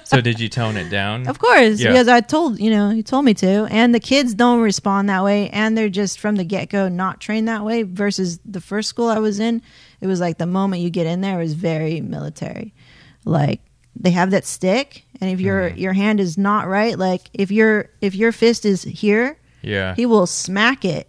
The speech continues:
Speaker 2: until it's straight.
Speaker 1: Yeah.
Speaker 2: So, you know, it's the right form. So that's where I'm coming from. So, and I thought I became,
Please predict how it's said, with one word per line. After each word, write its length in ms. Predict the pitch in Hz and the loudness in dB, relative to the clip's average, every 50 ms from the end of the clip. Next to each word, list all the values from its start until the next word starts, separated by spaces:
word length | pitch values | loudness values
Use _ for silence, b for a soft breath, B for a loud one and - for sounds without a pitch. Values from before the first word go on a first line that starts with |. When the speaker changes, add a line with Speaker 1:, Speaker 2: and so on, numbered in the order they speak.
| _ _ | _ _
Speaker 2:
until 300 | - 175 170 - 190 175 | -12 -12 -8 -6 -6 -6
it's 160 | 160 151 - - | -6 -6 -8 -10
straight. 480 | - - - 190 185 160 101 - - _ _ _ _ - | -10 -8 -6 -4 -4 -4 -6 -8 -14 _ _ _ _ -6
Speaker 1:
Yeah. 320 | - 113 104 92 90 90 | -4 -2 -2 -2 -4 -8
Speaker 2:
So, 340 | - - 196 170 165 165 - - _ _ _ _ - | -8 -6 -4 -4 -4 -4 -6 -10 _ _ _ _ -6
you 120 | 190 190 | -4 -2
know, 140 | 185 180 170 | 0 0 -2
it's 160 | 165 - - | -2 -4 -4
the 100 | - 170 | -4 0
right 180 | 175 175 151 143 | 0 0 0 -2
form. 380 | - - 196 190 165 - 226 - B B B B B B | -2 -4 -2 -2 -2 -4 -6 -12 B B B B B B
So 440 | B - 214 208 202 190 190 180 151 | B -4 -2 0 0 0 0 0 -2
that's 380 | 180 180 202 220 262 302 - - | 0 2 4 4 4 4 2 0
where 360 | 202 175 175 196 196 190 143 | -2 0 2 4 4 4 4
I'm 320 | - 175 196 202 220 220 | 4 4 4 4 4 2
coming 320 | - 233 233 233 240 233 233 | 2 2 2 4 2 2 2
from. 320 | - 247 247 247 240 233 | 2 4 4 4 4 2
So, 460 | - - 202 190 175 175 170 - - _ _ _ _ _ _ _ | 0 2 2 2 2 2 0 0 -4 _ _ _ _ _ _ _
and 160 | - 190 185 190 | -4 0 4 6
I 120 | 214 247 | 6 6
thought 240 | - - 214 208 196 | 6 8 8 8 8
I 140 | 190 190 196 | 8 6 4
became, 600 | 175 180 165 - 196 180 170 170 165 160 - | 4 0 0 2 2 2 4 2 2 0 -2